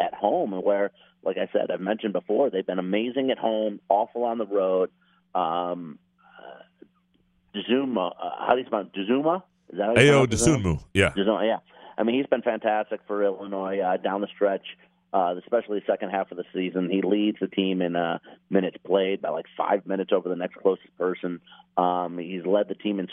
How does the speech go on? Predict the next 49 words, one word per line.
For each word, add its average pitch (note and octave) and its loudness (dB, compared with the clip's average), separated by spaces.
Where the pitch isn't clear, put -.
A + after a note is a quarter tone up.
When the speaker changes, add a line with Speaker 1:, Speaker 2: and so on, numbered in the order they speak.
Speaker 1:
scoring F#2+ -2
more G2 4
than F#2+ -2
half F#2+ -2
of, F2 -4
la-, F#2+ 2
uh, F2 0
of F2+ -2
its F#2 -10
last F2 -2
twenty F#2 -6
games. F2 -4
I - -12
think F#2 0
he'll F#2+ 0
do G#2 0
so F#2+ 2
here, G2 0
too, G2 0
against F2+ -6
an F2 -2
Iowa F2+ -2
team, F2 -4
like F2+ -6
I F2+ 2
said, F2 0
is F2 -14
very F2+ 0
poor F2+ 0
on F2 -2
the E2+ -2
road. F2+ 2
I F#2 -2
think D3+ -2
Iowa F#3 2
might F#3 -4
be F3 0
able D3+ -4
to C3+ -10
do D3+ -2
something C#3 0
come B2+ -6
N B2+ 2
C B2 -2
A A#2+ 0
A A#2 -4
tournament-wise G#2 -2
because, F#2+ -2
um, F2+ -4